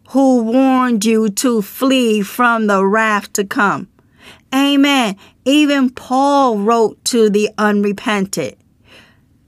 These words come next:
"Because of your stubbornness and your unrepentant heart, you are storing up wrath against yourself for the day of God's wrath,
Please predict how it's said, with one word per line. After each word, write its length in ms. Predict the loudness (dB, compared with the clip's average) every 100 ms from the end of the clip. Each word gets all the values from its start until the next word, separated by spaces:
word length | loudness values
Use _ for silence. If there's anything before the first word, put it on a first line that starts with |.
| _ _
"Because 800 | -4 -2 -2 -2 0 2 0 -2 -6
of 240 | -2 0 0
your 460 | 0 2 0 0
stubbornness 1160 | -4 -4 -4 -4 -2 0 0 0 0 0 -2 -6 -14 _ -20 -20 _
and 360 | -4 0 2 0
your 420 | 2 0 0 -2 -4 -2
unrepentant 1040 | 0 2 0 -2 -4 -2 0 0 0 -2
heart, 560 | -2 0 0 -2 -8 -20 _ _ -20 -8
you 480 | 0 2 2 0 -2
are 280 | 0 0 0
storing 800 | -4 -10 -4 0 0 0 0 -2 -2
up 260 | -2 -2 -2
wrath 640 | -4 -2 -2 -2 -4 -6 -4
against 600 | -2 -2 -2 -2 -2 -2
yourself 640 | -2 -2 -4 -2 -2 -2 -6
for 460 | -14 -2 0 2
the 180 | 0 -2
day 540 | -2 -4 -2 0 -2 -4 -14 -4
of 280 | -2 -2 0
God's 440 | 0 2 2 -2
wrath, 600 | -4 -2 -2 -2 -4 -8